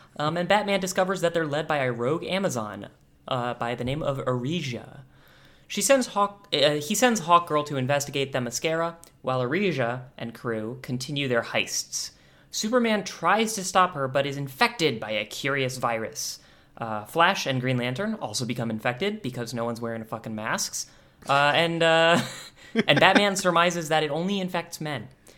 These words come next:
Meanwhile, Arisia turns on her mercenaries as she furthers her plan to stage two.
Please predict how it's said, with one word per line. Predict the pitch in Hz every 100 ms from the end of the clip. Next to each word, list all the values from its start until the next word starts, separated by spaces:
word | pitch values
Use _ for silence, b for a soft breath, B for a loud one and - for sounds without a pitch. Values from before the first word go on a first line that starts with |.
| b -
Meanwhile, | 202 190 135 147 180 - 143
Arisia | 139 135 160
turns | 185 - 143 147 151
on | - 139 139
her | 131
mercenaries | 123 185 180 120 117 139 143
as | 147 143
she | 160
furthers | 139 135 139 135
her | 135
plan | - 147 135 113 -
to | -
stage | 123 - 104 104 -
two. | - 110 104 95